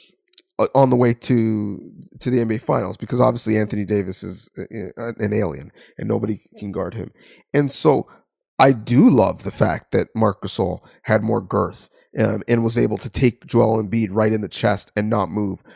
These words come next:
whatsoever. And in fact, move him a little bit further off the block. I do love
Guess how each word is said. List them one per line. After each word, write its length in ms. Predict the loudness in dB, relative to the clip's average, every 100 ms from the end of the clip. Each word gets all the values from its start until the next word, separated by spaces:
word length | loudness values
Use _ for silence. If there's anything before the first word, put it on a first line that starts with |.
| -4
whatsoever. 500 | -4 -2 0 -2 -2
And 160 | 0 0
in 80 |
fact, 320 | 2 2 2 -8 -12
move 300 | 0 4 4
him 340 | 4 4 4 -2 -14 -4
a 80 | 2
little 220 | 2 2
bit 140 | -4
further 380 | -2 -2 0 -2 -2
off 180 | -4 -6
the 60 |
block. 360 | -4 -2 -4 _ -20 _ 0
I 100 | 0
do 300 | 2 4 6
love 380 | 6 2 0